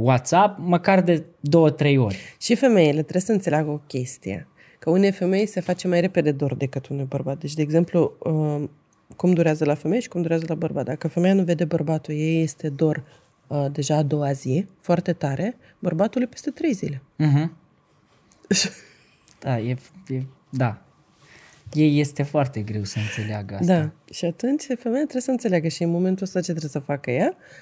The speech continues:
Speaker 2: să aibă grijă de liniștea ei, de plăcerea ei și satisfacția ei, de lista aia ce îi place să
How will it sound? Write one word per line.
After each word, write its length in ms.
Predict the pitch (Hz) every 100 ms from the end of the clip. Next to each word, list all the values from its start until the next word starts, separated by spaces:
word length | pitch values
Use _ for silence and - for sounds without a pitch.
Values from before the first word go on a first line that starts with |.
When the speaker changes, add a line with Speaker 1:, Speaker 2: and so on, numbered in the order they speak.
| _
Speaker 2:
să 80 | -
aibă 160 | 320 349
grijă 260 | - 359 359
de 120 | 339
liniștea 400 | 339 330 - 320
ei, 280 | 302 294 254 -
de 120 | 220
plăcerea 420 | 208 214 - 254
ei 100 | 247
și 60 | 240
satisfacția 600 | 208 190 - 226 - 196
ei, 60 |
de 100 | 185
lista 360 | 208 262 - -
aia 140 | 220
ce 140 | 196 -
îi 60 | 226
place 280 | 214 214
să 120 | 196